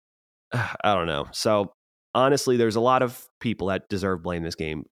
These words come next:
You're, you're absolutely right, James. Panarin was, was a pretty much a zilch in this game. He deserves, uh, criticism. Zibanejad, he's had a good string of games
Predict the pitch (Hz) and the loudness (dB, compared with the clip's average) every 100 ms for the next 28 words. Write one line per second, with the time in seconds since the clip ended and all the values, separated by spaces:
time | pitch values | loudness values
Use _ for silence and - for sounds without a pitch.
0 | - 98 107 92 80 107 - 104 92 95 | -10 -2 -2 -2 0 0 0 -2 0 -2
1 | 90 90 90 - _ _ _ - 104 110 | -2 -4 -4 -6 _ _ _ -4 0 2
2 | 113 110 101 92 - - _ _ - 95 | 4 4 2 -2 -8 -16 _ _ -10 -8
3 | 87 - 139 110 101 98 85 98 85 95 | -6 -2 0 0 0 -2 0 -2 0 -2
4 | 90 - 92 87 101 95 92 92 87 85 | -2 -2 -2 -2 -4 -4 -4 -4 -4 -6
5 | - _ _ _ 87 80 76 73 _ _ | -10 _ _ _ -8 -6 -6 -6 _ _
6 | - - 87 - 90 78 85 - _ _ | -8 -4 -2 -2 -4 -4 -6 -8 _ _
7 | _ _ _ - 104 110 120 120 113 120 | _ _ _ -4 0 4 4 4 4 4
8 | 113 110 - _ _ _ _ _ - 123 | 4 2 -4 _ _ _ _ _ -16 -6
9 | 143 160 160 165 143 131 127 131 117 101 | 0 2 4 2 4 2 0 0 0 2
10 | 98 110 127 | 0 0 -2